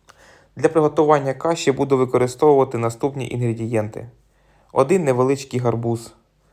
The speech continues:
молоко п'ятсот мілілітрів, в мене домашнє кипячене, вода сто мілілітрів, цукор одна столова ложка, але в будь-якому випадку будете доводити кашу по смаку,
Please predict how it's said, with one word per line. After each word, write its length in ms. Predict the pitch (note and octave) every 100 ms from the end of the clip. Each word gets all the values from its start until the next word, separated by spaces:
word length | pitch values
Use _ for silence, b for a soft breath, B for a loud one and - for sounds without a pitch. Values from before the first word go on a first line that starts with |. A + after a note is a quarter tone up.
| _ _ -
молоко 560 | B2+ D3 D3+ C3 - - _ _ -
п'ятсот 340 | B2+ C#3+ C#3
мілілітрів, 680 | B2+ B2 C3+ E3+ E3+ E3+ E3
в 60 |
мене 200 | B2+ B2
домашнє 520 | A#2+ A#2+ B2+ D3 - D3+
кипячене, 720 | B2+ A#2+ A#2+ - G2 F#2+ B2 _ _ b b b b -
вода 480 | B2+ D3 B2+ B2 -
сто 240 | - C#3+
мілілітрів, 600 | C#3 C#3 C#3 A#2 A#2 B2+ B2 - _ _ _ _ _ -
цукор 420 | - C#3+ A2 - - -
одна 280 | A#2 B2 D3+
столова 400 | D3+ C3 C3 C3
ложка, 440 | A#2 A2 - - - _ _ -
але 140 | B2
в 40 | C3
будь-якому 460 | D3 C3+ - B2
випадку 500 | A#2+ B2 D#3+ F3+ -
будете 360 | A#2+ C3+ C3+ B2+
доводити 480 | A#2 B2 B2 A#2 A#2
кашу 380 | C#3+ F3 - A3
по 200 | - C3
смаку, 480 | - C#3 G#2+ G#2+